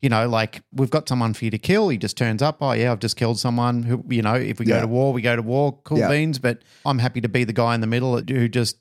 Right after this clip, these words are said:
Speaker 1: jukes it out with this guy, and then I'll go back and do what I was doing."
Speaker 2: Yeah.
Speaker 1: No harm, no foul. And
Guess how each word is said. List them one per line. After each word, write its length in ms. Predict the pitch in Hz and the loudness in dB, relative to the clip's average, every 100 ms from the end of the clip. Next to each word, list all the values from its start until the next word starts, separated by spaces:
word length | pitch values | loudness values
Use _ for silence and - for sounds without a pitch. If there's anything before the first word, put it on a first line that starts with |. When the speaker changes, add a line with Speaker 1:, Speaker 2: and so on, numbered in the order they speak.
| 120 | -2
Speaker 1:
jukes 300 | 117 127 - | 0 0 0
it 60 | |
out 180 | 117 139 | 0 0
with 80 | 127 | -2
this 160 | 117 - | -2 0
guy, 200 | 143 147 | 0 2
and 100 | 135 | 0
then 80 | 135 | 0
I'll 80 | |
go 160 | 131 135 | 0 0
back 200 | 147 151 | 0 0
and 140 | 143 | -2
do 140 | 123 147 | 0 0
what 100 | 156 | 0
I 60 | |
was 100 | 160 | -2
doing." 320 | 147 160 - 110 | -2 -2 0 0
Speaker 2:
Yeah. 200 | 101 - _ | 0 -4 _
Speaker 1:
No 180 | 139 139 | 0 0
harm, 240 | 131 147 156 | 2 0 0
no 160 | 143 | 0
foul. 400 | 135 160 190 110 | 0 0 0 0
And 160 | 123 | 0